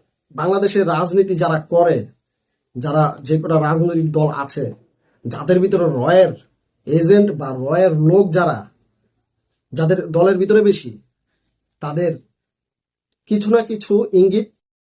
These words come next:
তাদের বিষয়ে হাসানাত আব্দুল্লাহ পেয়েছে, যার কারণে হাসানাত আব্দুল্লাহ এই কথাটা এখন বলেছে, তার বেনিফিট পেয়েছে।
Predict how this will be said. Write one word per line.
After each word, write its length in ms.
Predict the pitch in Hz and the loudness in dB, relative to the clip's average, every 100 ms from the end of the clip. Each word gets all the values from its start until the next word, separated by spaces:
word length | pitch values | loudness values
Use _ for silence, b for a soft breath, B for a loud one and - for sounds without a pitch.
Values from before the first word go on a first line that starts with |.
| _ | _
তাদের 240 | 160 160 | -4 -2
বিষয়ে 440 | 165 175 190 220 - | -4 -2 0 -2 -4
হাসানাত 480 | - - - 175 175 | -18 -18 -6 -4 -2
আব্দুল্লাহ 320 | 156 151 143 | -2 -4 -6
পেয়েছে, 500 | - 165 156 156 110 104 _ _ _ _ _ | -2 2 2 0 -14 -20 _ _ _ _ _
যার 200 | 123 - | -4 -4
কারণে 260 | 220 214 208 | -2 0 0
হাসানাত 400 | 156 156 202 190 | -2 -2 -4 -2
আব্দুল্লাহ 400 | 175 175 165 127 | -4 -2 -2 -4
এই 100 | 143 | -6
কথাটা 400 | 175 - 156 120 - _ _ _ _ | -8 -8 -8 -8 -12 _ _ _ _
এখন 340 | 113 - 139 | -18 -10 -8
বলেছে, 480 | 127 170 180 - 104 _ _ _ _ _ _ _ _ _ _ | 0 0 0 -4 -16 _ _ _ _ _ _ _ _ _ _
তার 160 | 131 | -6
বেনিফিট 400 | 127 135 143 151 | -4 -4 -4 -8
পেয়েছে। 260 | - 139 | -6 -8